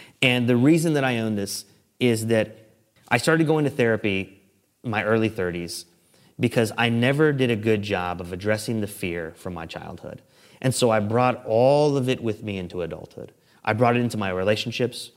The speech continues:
I brought it into my work life. I brought it into everything. And one day I was introduced to a Christian therapist by City Tribe Church. And this man was so amazing.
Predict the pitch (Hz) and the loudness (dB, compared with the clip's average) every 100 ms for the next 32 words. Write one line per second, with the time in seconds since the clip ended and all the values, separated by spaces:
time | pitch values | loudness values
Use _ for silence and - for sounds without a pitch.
0 | _ 107 107 107 104 104 92 87 101 104 | _ -2 0 0 -2 -6 -8 -4 -4 -4
1 | 104 107 - _ _ - 107 110 113 113 | -8 -10 -18 _ _ -4 0 2 2 0
2 | 101 95 92 92 82 - _ _ _ _ | -4 -4 -4 -8 -12 -14 _ _ _ _
3 | - 113 117 147 165 139 120 113 110 127 | -4 0 4 4 4 2 2 0 0 0
4 | 120 120 110 107 - 107 92 - 113 - | -2 -2 -2 -2 -8 -6 -6 -4 -4 -4
5 | 101 90 87 87 87 - - _ - 95 | -4 -2 -4 -4 -8 -10 -16 _ -8 -4
6 | 87 - 101 95 - 90 82 - - - | -4 -4 -4 -6 -8 -10 -10 -10 -14 -16
7 | - _ _ _ _ - - - _ - | -20 _ _ _ _ -20 -20 -20 _ 0
8 | 117 107 101 104 - 113 139 143 127 117 | 2 2 -2 -6 -8 0 0 2 0 0
9 | 113 104 98 - 123 117 98 90 90 82 | 0 -2 -4 0 2 2 0 -4 -6 -10